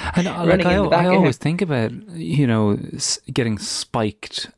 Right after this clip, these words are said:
Speaker 1: i-, in races back in the day, and how, you know, that would, that was always my, uh, uh, the peril of running, uh, high level athletics. Uh, when that happened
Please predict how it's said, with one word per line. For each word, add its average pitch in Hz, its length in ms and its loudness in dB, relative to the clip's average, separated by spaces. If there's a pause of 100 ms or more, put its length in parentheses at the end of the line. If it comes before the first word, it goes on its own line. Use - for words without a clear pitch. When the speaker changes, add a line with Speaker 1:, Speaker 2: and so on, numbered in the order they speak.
Speaker 1:
i-, 110 220 0
in 107 200 0
races 101 480 -2
back 101 280 -6
in 101 140 -4
the 98 80 -2
day, 95 400 -2 (360)
and 107 120 0
how, 101 480 0
you 120 100 -2
know, 110 80 2
that 107 220 -2
would, 104 160 -4 (160)
that 139 160 -4
was 123 120 0
always 117 220 2
my, 101 260 0 (220)
uh, - 100 -8 (120)
uh, - 120 -4 (200)
the 120 240 -2
peril 117 680 -2
of 101 200 -4
running, 101 520 0 (140)
uh, 104 300 -4 (120)
high 113 200 -2
level 104 340 -2
athletics. 101 600 -4 (480)
Uh, 143 260 -4
when 156 220 0
that 180 260 0
happened 110 560 -4